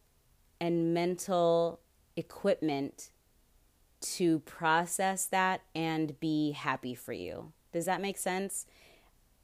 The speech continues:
That's not, I'm not trying to say that in a degrading way or a da-, like, down talking or dismissive. I'm not, that's not what I mean.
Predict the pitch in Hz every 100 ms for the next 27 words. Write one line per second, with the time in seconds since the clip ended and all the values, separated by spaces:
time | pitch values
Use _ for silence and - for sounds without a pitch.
0 | _ _ _ _ _ _ - _ _ _
1 | _ 208 226 - 254 247 - 202 226 -
2 | - 226 220 202 - 190 180 175 - 175
3 | 170 151 147 143 - _ _ _ _ _
4 | _ _ _ _ _ _ _ _ _ _
5 | _ _ _ _ _ - 175 139 160 151
6 | 160 156 151 147 147 143 135 131 143 -
7 | 143 120 139 139 143 156 135 135 147 139
8 | 139 131 131 143 - 151 143 - 135 135
9 | 135 139 143 143 135 - - 147 160 131
10 | 139 135 139 135 110